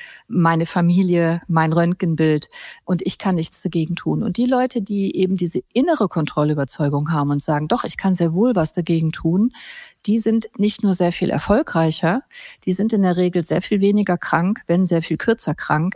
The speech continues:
erholen sich sehr viel schneller nach einer Operation, haben viel seltener Autoimmunerkrankungen, haben viel seltener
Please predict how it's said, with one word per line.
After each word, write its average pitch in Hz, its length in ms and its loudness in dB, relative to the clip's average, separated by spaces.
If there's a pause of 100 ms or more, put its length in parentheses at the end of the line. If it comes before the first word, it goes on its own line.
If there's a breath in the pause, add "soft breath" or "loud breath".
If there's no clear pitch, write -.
erholen 185 340 2
sich 175 240 -4
sehr 220 160 0
viel 190 160 -2
schneller 160 380 0
nach 147 140 0
einer 160 180 0
Operation, 160 640 -2
haben 180 220 0
viel 269 360 -2
seltener 160 640 0
Autoimmunerkrankungen, 160 1160 0
haben 180 180 2
viel 285 240 -2
seltener 160 640 -2